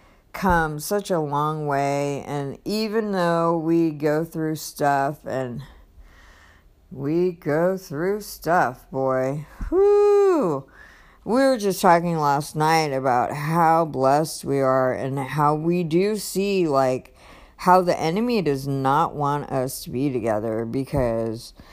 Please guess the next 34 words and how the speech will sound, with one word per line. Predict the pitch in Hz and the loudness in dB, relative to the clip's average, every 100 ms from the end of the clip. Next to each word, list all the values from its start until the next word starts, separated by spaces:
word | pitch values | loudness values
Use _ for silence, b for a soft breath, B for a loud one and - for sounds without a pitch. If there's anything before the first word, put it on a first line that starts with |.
| B | B
he's | B 202 185 | B 2 4
like, | 180 165 - - _ - - | 2 0 -8 -20 _ -20 -6
"We're | 185 226 | 2 4
a, | 226 202 202 - - | 4 0 -6 -6 0
a | 180 | 2
mat-, | 175 175 190 196 - - | 2 0 0 0 -4 0
a | 156 | 0
heaven, | 175 196 196 190 185 - | 2 2 0 -2 -6 -6
or | - 143 - - _ - | -4 -2 -4 -12 _ -6
a, | - 151 - - - - - - - | -2 -2 -4 -18 -20 -20 -20 -20 -4
we're | 170 202 208 | 0 2 2
matched | 175 160 170 175 175 - | -2 0 2 2 0 -4
in | 160 160 | -4 -2
heaven, | 160 151 147 110 95 - | 0 -2 -2 -6 -8 -6
a | 127 | -6
relationship | 131 135 135 151 - 147 - | -2 -2 0 -2 -6 -8 -8
matched | - 127 135 139 | -6 -4 -4 -6
in | - 139 | -6 -4
heaven," | 139 110 | -2 -4
or | 82 151 | -4 0
<laughs> | |
something | - - 202 185 | 6 6 4 -4
like | 151 135 131 | -2 -4 0
that. | 123 95 - B B | 2 0 -4 B B
And | - 208 | 2 4
it's | 220 190 - | 4 2 -6
true, | - - 254 247 214 | -8 -2 2 2 4
like, | 165 160 156 B B B B B | 4 4 -2 B B B B B
like, | - 165 165 | 2 2 2
literally | - 170 202 208 208 208 202 | -2 0 2 2 2 2 0
we | 175 180 | 0 -2
feel | 175 180 170 | 0 0 2
like | 160 135 - - | 0 -2 -6 -10
God | - 156 156 151 151 151 | 2 4 4 4 0 -2